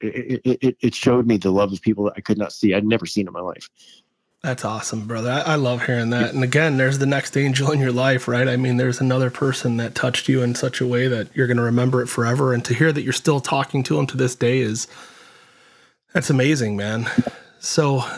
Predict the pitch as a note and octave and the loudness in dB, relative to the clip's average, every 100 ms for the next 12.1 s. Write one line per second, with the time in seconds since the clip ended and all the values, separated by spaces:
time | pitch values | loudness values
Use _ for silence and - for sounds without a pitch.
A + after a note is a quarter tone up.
0 | - B2+ A2+ G2+ D#2 - - G#3 G3 F#3+ | -2 0 2 2 0 -4 0 2 4 2
1 | - D#3 C#3+ - D3+ - D3+ D3 D3 D3+ | 0 0 0 0 -2 0 0 0 0 0
2 | - D3+ E3 E3+ D#3+ D#3+ C#3+ B2+ B2 B2 | -2 0 2 2 0 0 0 0 0 0
3 | - D3 C#3 C3 D#3 C3 - - - A#2+ | 0 0 2 0 -2 -2 -4 -16 -4 -2
4 | A#2+ A#2+ E3 F3+ F#3 D#3 C3 C3 - _ | -2 -2 2 2 2 2 2 0 -6 _
5 | - A#2 A#2 - A2+ G2 - - C#3+ C3+ | -4 -2 -2 -2 -2 -2 -6 -6 0 2
6 | C3 B2+ C#3 - D3 C3 A#2+ B2+ - A#2+ | 2 2 2 2 0 0 0 -2 -2 0
7 | A#2+ A#2+ A#2 B2+ A#2 B2 B2 A#2+ A2+ A2 | 0 0 0 0 0 0 0 0 -2 -2
8 | A#2 A2+ G#2+ - - - - _ - B2+ | -2 -2 -6 -8 -18 -20 -20 _ -2 0
9 | A#2+ A#2+ A2+ - B2+ A#2+ A#2+ - B2 G#2 | 2 0 -2 -2 0 0 0 -2 -2 -2
10 | G#2 - G#2+ G2 - _ _ - - C#3 | -4 -4 -4 -6 -10 _ _ -16 -14 -10
11 | C#3+ C#3 C3 B2 C3 C#3+ A#2+ G#2+ A2+ G2+ | -8 -6 -6 0 2 2 0 -8 -12 -14